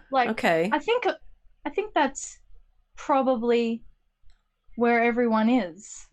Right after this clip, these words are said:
Speaker 1: Uh,
Speaker 2: Stuck in
Speaker 1: no
Speaker 2: the
Speaker 1: one's
Speaker 2: nineteenth
Speaker 1: gone
Speaker 2: century.
Speaker 1: Yeah, yeah, there's something about the nineteenth century. I have, I've not heard any discussion on the ancient,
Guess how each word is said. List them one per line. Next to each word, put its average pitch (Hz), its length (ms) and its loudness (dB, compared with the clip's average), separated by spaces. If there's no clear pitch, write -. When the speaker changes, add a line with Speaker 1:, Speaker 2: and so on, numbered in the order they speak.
Speaker 1:
Uh, 208 340 2
Speaker 2:
Stuck 247 360 2
in 240 80 6
Speaker 1:
no - 60 8
Speaker 2:
the 226 60 8
Speaker 1:
one's 214 100 8
Speaker 2:
nineteenth 214 180 4
Speaker 1:
gone 208 220 4
Speaker 2:
century. 175 680 -4
Speaker 1:
Yeah, 302 680 2
yeah, 247 420 0
there's 277 200 0
something 311 340 0
about 277 300 0
the 269 80 0
nineteenth 202 500 -2
century. 180 560 -10
I 233 100 0
have, 240 160 0
I've 240 180 0
not 294 200 4
heard 247 220 2
any 262 240 2
discussion 233 560 -6
on 190 180 -8
the 185 80 -8
ancient, 196 540 -8